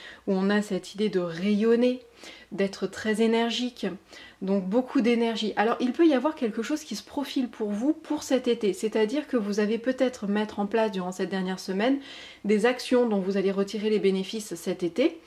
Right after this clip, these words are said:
ou, euh, peut-être programmer par exemple des vacances pour l'été, ce genre de choses. Donc on a cette idée qu'il va se passer peut-être quelque chose en été, que vous mettez en place des choses pour cet été. Mais il y a aussi avec cette carte de l'été cette idée de,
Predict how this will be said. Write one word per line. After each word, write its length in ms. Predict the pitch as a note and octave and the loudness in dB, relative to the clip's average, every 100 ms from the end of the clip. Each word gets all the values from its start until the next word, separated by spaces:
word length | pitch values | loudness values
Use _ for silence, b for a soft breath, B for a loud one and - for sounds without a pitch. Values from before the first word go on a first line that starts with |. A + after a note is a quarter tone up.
| B B B B B B3 | B B B B B 2
ou, 280 | B3+ C4 - | 2 4 2
euh, 280 | G3+ G3 F#3+ | 4 4 2
peut-être 300 | F#3+ G#3+ G#3+ | 0 -2 0
programmer 420 | F#3 D#3 E3 F3 | -2 -2 -2 -2
par 100 | E3+ | -2
exemple 240 | E3+ F#3 | -2 -2
des 100 | F3+ | 0
vacances 480 | F#3 C4 C4 B3+ B3+ | 2 2 4 2 0
pour 200 | - G3+ | -2 0
l'été, 340 | A#3 A#3+ B3 | 0 2 0
ce 160 | A#3 G#3+ | 0 -4
genre 200 | G#3 A3 | -2 0
de 100 | G#3 | 0
choses. 260 | G#3 F3+ E3 | 0 -4 -4
Donc 180 | F3 | -6
on 160 | G3+ G#3+ | -2 0
a 140 | C4+ C#4 B B B | 0 -2 B B B
cette 320 | - G#3 G#3 | -4 -2 -4
idée 420 | G#3 B3 C4 - - | 0 2 2 0 -4
qu'il 160 | A3 | -2
va 140 | G3+ G#3 | 0 0
se 120 | G3+ | -4
passer 440 | G3 B3+ B3 C4 | -4 -4 0 0
peut-être 320 | B3+ G#3 G3+ | 0 0 0
quelque 240 | G3+ F#3+ G3 | 0 0 0
chose 240 | G#3+ A3 | 0 0
en 120 | F#3 | 2
été, 280 | F#3 F#3 C#4+ | 0 0 -2
que 60 | B3+ | 2
vous 100 | G#3 | 2
mettez 240 | G#3+ G#3+ | 2 2
en 120 | A3 | -2
place 260 | G#3+ G#3 G3 | 0 0 0
des 100 | F3+ | -2
choses 320 | - G#3+ G#3+ | 0 0 0
pour 280 | - - B3+ | -4 -4 -2
cet 260 | - G3 F#3 | -2 0 0
été. 340 | F3 C4 - B B B B B - | 0 -2 -2 B B B B B 2
Mais 160 | A3 | 4
il 80 | A3+ | 6
y 80 | B3 | 6
a 40 | |
aussi 280 | B3+ B3+ F4 | 6 4 4
avec 220 | D4 G3 | 4 2
cette 180 | G#3+ G#3+ | 0 0
carte 320 | C4 C4+ - | 0 0 -2
de 100 | G3 | 0
l'été 340 | G3 G3 C4+ D4 | 2 0 0 -2
cette 300 | A#3 G#3 G#3+ | -2 -4 -4
idée 240 | G3+ C4 | -2 0
de, 220 | G3+ G3 | 0 -2